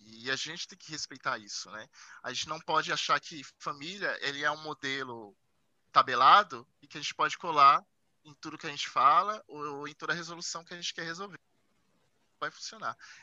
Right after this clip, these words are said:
É ser humano, né? Antes de ser irmão, pai, filho, é ser humano. E a gente deve tratar ele como indivíduo, né? Então, nem sempre dois irmãos vão ser iguais,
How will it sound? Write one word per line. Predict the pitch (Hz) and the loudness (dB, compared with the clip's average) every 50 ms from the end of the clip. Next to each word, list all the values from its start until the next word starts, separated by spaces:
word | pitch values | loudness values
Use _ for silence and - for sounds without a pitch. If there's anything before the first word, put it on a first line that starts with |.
| _ | _
É | 147 | -10
ser | 143 - - 175 180 | -8 -4 -2 -2 -2
humano, | 220 226 196 190 175 170 160 135 131 - _ _ _ _ _ _ _ _ _ | -2 2 4 4 6 4 4 2 -6 -12 _ _ _ _ _ _ _ _ _
né? | _ 110 120 120 117 104 - - - | _ -6 -4 -4 -4 -6 -8 -10 -14
Antes | 147 - - 160 | -10 -10 -10 -8
de | 156 160 | -6 -4
ser | - - 180 147 143 139 | -4 -2 -2 -4 -4 -4
irmão, | 127 117 117 127 143 160 160 147 - _ _ | -6 -4 -4 -2 -2 -2 -2 -6 -12 _ _
pai, | 139 123 120 131 143 147 143 151 175 _ _ _ | 4 6 8 10 8 8 6 4 -4 _ _ _
filho, | _ - - - - 131 131 135 143 143 147 - | _ -20 -20 -20 -18 -18 -16 -18 -18 -20 -20 -14
é | - | -8
ser | - - - 180 190 | -8 -6 -6 -6 -8
humano. | 226 254 190 156 165 160 151 151 151 139 123 117 _ _ _ _ _ _ _ _ | -8 -10 -8 -4 -4 -2 -4 -4 -6 -10 -16 -18 _ _ _ _ _ _ _ _
E | 117 | -12
a | 123 | -10
gente | - - | -6 -4
deve | 143 143 139 | -4 -4 -4
tratar | - 175 156 - - 151 143 | -2 -2 -2 2 2 2 2
ele | 147 151 | 2 -2
como | - - 170 165 | -6 -14 -16 -14
indivíduo, | 175 170 190 208 175 147 143 139 123 123 117 - _ _ _ _ _ _ _ _ _ _ | -10 -10 -10 -12 -12 -14 -16 -16 -14 -16 -20 -20 _ _ _ _ _ _ _ _ _ _
né? | _ 92 98 101 104 127 - _ _ _ _ _ _ _ | _ -12 -10 -10 -10 -14 -18 _ _ _ _ _ _ _
Então, | _ 123 _ 143 131 | _ -10 _ -6 -6
nem | 131 147 180 | -4 -4 -4
sempre | - - - 208 196 - | -4 -4 -4 -4 -6 -8
dois | - 170 175 165 | -8 -8 -6 -6
irmãos | 175 165 151 147 147 - | -6 -8 -10 -10 -10 -10
vão | 160 156 | -10 -10
ser | - 160 | -10 -10
iguais, | 135 123 135 131 135 135 143 156 165 - - - - | -6 4 6 8 8 8 4 0 -8 -12 -12 -12 -14